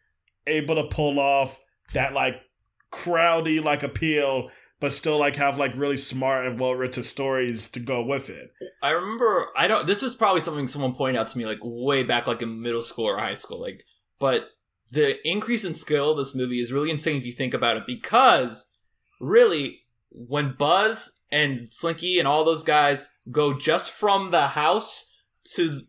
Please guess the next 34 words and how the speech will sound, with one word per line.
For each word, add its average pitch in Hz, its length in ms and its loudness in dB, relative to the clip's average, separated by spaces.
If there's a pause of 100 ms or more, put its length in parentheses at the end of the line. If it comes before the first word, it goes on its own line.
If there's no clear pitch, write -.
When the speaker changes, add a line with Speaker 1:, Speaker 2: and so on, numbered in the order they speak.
Speaker 2:
like, 139 440 0
across, 160 500 0
before 147 400 2
they 180 120 4
cross 175 400 2
the 170 80 -6
street, 147 360 0 (260)
that 185 200 4
is 214 140 0
pretty - 220 2
much - 140 -4
the 180 80 2
entire 156 420 4
span 156 340 2
of 127 100 -2
Toy 147 200 0
Story 117 340 0
one. - 220 -10 (600)
And 143 120 -2
we 170 80 2
don't 180 160 6
even 160 160 2
see 127 240 0
it. - 180 0
We 247 80 4
don't 170 120 6
even 165 160 0
see 175 100 -2
them 147 160 2
really 131 160 4
walk 117 300 0
it. 104 100 -2
It's 156 200 0
really 220 220 6